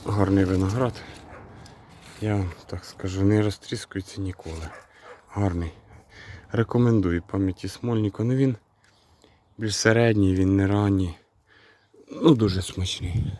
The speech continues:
Тут ландиш. Ландиш щеплений в мене на Молдові. Теж гарний виноград, смачний. Але хочу попробувати його на с-, на своїх коренях, бо так якось, бачите,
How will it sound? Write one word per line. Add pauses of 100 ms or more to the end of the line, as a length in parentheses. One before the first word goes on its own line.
(220)
Тут (440)
ландиш. (920)
Ландиш
щеплений
в
мене
на
Молдові. (3250)
Теж
гарний
виноград,
смачний. (720)
Але
хочу
попробувати
його
на
с-,
на
своїх
коренях,
бо (600)
так
якось,
бачите,